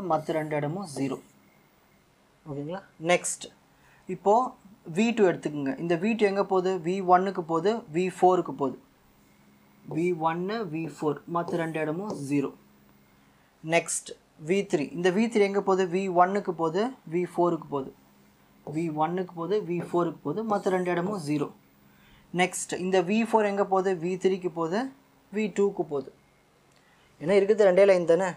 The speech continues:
So V four எங்க போகுது? வி த்ரீக்கு, வி டூக்கு, வி த்ரீக்கு, வி டூக்கு, மத்த ரெண்டு இடமும் ஜீரோ. இப்போ அப்படியே இந்த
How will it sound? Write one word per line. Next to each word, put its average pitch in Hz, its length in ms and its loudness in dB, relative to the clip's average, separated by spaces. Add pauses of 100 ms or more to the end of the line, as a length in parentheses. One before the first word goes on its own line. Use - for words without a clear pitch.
(320)
So 180 80 2 (140)
V 180 80 4 (100)
four 190 200 6
எங்க 196 180 2
போகுது? 196 160 4 (100)
வி 190 80 0 (120)
த்ரீக்கு, 190 340 0 (340)
வி 175 80 4 (160)
டூக்கு, 156 280 -4 (720)
வி 160 80 -4 (160)
த்ரீக்கு, 190 380 0 (280)
வி 175 80 2 (140)
டூக்கு, 147 240 -4 (140)
மத்த 170 260 0
ரெண்டு 165 200 -2
இடமும் 165 380 -4
ஜீரோ. 131 160 -2 (840)
இப்போ 170 180 2
அப்படியே 175 260 6
இந்த 190 120 6